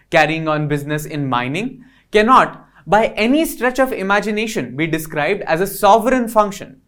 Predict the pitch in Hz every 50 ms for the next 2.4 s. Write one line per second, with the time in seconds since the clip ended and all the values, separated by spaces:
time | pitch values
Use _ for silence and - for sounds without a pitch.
0 | _ _ _ _ _ _ _ _ - 143 170 175 180 170 147 147 147 147 156 160
1 | 160 156 185 214 208 208 - 180 175 170 180 160 143 147 143 170 156 175 233 262
2 | 262 233 202 208 208 - -